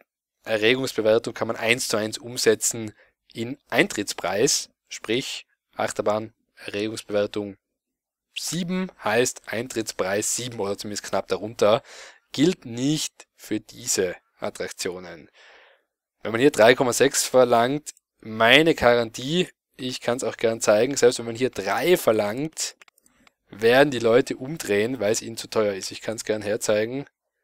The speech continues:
Auch wenn man dann genau vielleicht das Geld verlieren, das ich gebraucht hätte, um den Level zu lösen. Ja, wird schon passen.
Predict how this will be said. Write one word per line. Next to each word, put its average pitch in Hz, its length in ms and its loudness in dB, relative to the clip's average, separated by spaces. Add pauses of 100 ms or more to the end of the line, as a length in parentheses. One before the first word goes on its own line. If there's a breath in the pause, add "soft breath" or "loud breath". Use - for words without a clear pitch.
(1080)
Auch - 180 -6
wenn 123 80 -8
man 117 80 -4
dann 113 140 -2
genau 113 440 -4
vielleicht 120 340 0
das 120 160 2
Geld 120 200 0
verlieren, 123 260 -4
das 117 140 -6
ich 107 80 -12
gebraucht - 400 -6
hätte, 120 100 -12
um 113 60 -14
den 101 120 -14
Level 117 220 -10
zu - 120 -14
lösen. - 280 -14
Ja, - 200 -12
wird - 160 -16
schon - 100 -14
passen. - 340 -14